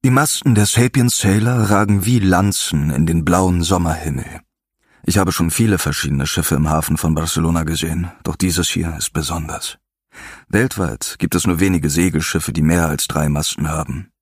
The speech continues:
Ein umgebautes Kreuzfahrtschiff, das Auslandssemester ermöglicht, ist ein einzigartiges Konzept. Ich sollte Vorfreude in mir spüren.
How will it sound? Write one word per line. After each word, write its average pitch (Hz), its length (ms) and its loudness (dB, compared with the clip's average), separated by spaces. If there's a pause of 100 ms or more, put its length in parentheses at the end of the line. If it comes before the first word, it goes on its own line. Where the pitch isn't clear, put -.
(540)
Ein 95 140 0
umgebautes 104 560 2
Kreuzfahrtschiff, - 800 0
das 80 180 -2
Auslandssemester 92 800 2
ermöglicht, 95 640 -2
ist - 180 -2
ein 90 180 0
einzigartiges - 800 -4
Konzept. - 560 -8 (1500)
Ich 117 100 -2
sollte 120 300 0
Vorfreude - 720 -2
in 85 180 -4
mir 78 140 -4
spüren. - 520 -10